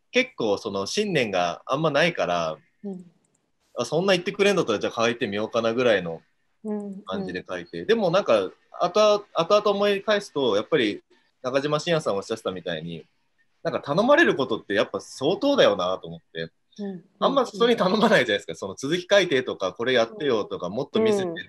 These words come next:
Speaker 1: て言われることってそんなないんで、
Speaker 2: そうですね。
Speaker 1: なんか言ってもらえたことがすごい本当にラッキーだったなと思って。
Speaker 2: うん。
Speaker 1: で、それにの-、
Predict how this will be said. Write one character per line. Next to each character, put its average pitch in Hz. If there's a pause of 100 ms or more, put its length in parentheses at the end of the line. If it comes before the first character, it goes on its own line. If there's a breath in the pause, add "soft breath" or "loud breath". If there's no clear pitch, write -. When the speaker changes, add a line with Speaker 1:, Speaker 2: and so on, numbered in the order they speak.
Speaker 1:
て - (300 soft breath)
言 113
わ 131
れ 147
る 147
こ 160
と 131
っ - (240)
て -
そ 165
ん 247
な 254
な 226
い 202 (120)
ん 104
で、 90 (560 loud breath)
Speaker 2:
そ 202
う 190
で 175
す 196
ね。 -
Speaker 1:
な -
ん 185
か 220
言 160
っ 160
て 170
も 175
ら 175
え 170
た 180
こ 170
と 127
が 101
す -
ご 143
い 131
本 120
当 135
に 127
ラ 123
ッ -
キ 107
ー -
だ 80
っ -
た 82
な 76
と -
思 220
っ -
て。 220
Speaker 2:
う 208
ん。 196
Speaker 1:
で、 196
そ 190
れ 180
に 143
の-、 127